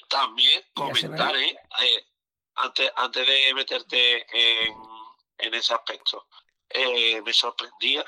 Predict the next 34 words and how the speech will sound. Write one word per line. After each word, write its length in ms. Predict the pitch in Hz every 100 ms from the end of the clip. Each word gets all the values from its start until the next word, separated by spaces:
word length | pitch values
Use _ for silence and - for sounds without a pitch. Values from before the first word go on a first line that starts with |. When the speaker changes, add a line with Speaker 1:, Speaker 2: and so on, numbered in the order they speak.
| -
Speaker 1:
porque 1000 | - 117 - 107 104 98 95 90 87 87 - - _
este 300 | - 107 -
partido 420 | 123 127 - 135
lo 60 | 110
iban 140 | 101
a 40 | 113
disputar 420 | 110 107 117 117
el 80 | 113
sábado 360 | - 117 117
a 20 | 117
la 120 | 113
una 320 | 117 127 160 - _
y 520 | - 117 120 117 110 -
veinticuatro 760 | - 120 - - - 117 120 139
horas 160 | 139
después 500 | 135 127 - 127 160 - _ _ _ _ _ _
tenían 580 | 135 131 - 139 151 175 _
una 320 | 170 170 151
copa, 560 | 143 135 135 131 127 117 _
la 120 | 123
final 280 | - 135 131
de 80 | 127
la 100 | 123
Copa 280 | 120 -
raf 240 | 113 117 117 -
con 180 | - 123
Albolote, 580 | 117 104 - - - - _ _
por 160 | 110
lo 160 | 117 104
cual 260 | 113 120
iba 120 | 123 139
a 40 |
suponer 460 | - 156 147 165 156
un, 200 | 151